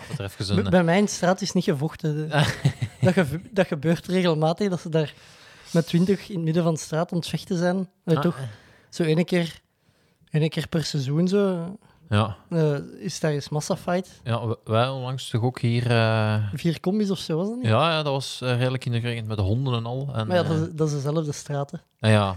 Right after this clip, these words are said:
Speaker 1: ja. Ja, het is toch,
Speaker 2: Er, er ligt
Speaker 1: eh,
Speaker 2: gewoon een station
Speaker 1: Noord,
Speaker 2: tussen.
Speaker 1: Noord en Zuid, het is toch, allee, ja. Het is toch ook wel een groot verschil, hè.
Speaker 2: Ja, ehm, ik had nog wel een kleine aanvulling over Zwift, hè, dus een, nog een nieuwe tip eigenlijk.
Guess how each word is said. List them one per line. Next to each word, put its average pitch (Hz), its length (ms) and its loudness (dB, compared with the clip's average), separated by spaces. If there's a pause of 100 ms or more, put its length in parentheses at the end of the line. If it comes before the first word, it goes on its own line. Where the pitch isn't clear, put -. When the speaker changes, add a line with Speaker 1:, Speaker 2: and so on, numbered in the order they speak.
(160)
Speaker 1:
ja. 95 260 -4 (240)
Ja, 104 100 4
het 104 120 0
is - 140 -6
toch, - 180 -4
Speaker 2:
Er, 170 200 -4
er 180 80 4
ligt 170 140 0
Speaker 1:
eh, - 60 -8
Speaker 2:
gewoon 170 180 4
een 185 60 2
station 123 300 2
Speaker 1:
Noord, 175 140 4
Speaker 2:
tussen. - 200 2
Speaker 1:
Noord 127 180 2
en 117 120 2
Zuid, 104 260 2
het - 100 -20
is 110 140 -2
toch, - 260 -4
allee, 98 340 4
ja. 101 140 2
Het - 1500 -10
is - 20 -6
toch 107 140 2
ook 113 140 2
wel 107 120 4
een 101 60 -2
groot 92 240 -6
verschil, - 340 -4
hè. 92 120 2 (920)
Speaker 2:
Ja, 175 220 0 (160)
ehm, 185 300 4 (1120)
ik 202 140 -6
had 190 120 2
nog 196 160 -4
wel 247 300 2
een 180 80 0
kleine 190 400 0
aanvulling 226 640 -2 (800)
over 175 320 4
Zwift, 180 320 -2
hè, 180 140 0
dus 165 180 -2
een, 175 340 0
nog 165 140 -4
een 151 140 0
nieuwe 196 320 2
tip - 200 -8
eigenlijk. 240 420 -4